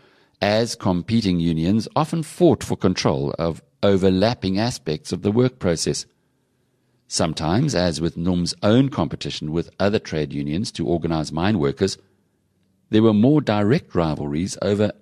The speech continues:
unambiguously the same group of workers.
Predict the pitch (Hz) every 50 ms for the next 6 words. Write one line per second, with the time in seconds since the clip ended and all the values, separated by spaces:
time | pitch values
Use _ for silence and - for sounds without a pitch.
0 | - 113 117 123 117 - 110 107 98 95 80 - - 104 139 170 156 131 107 95
1 | 87 - - - 151 139 - _ _ _ _ _ _ _ - 101 - - - 170
2 | 156 139 104 78 - 85 90 - 120 110 123 143 147 - - 82 73 -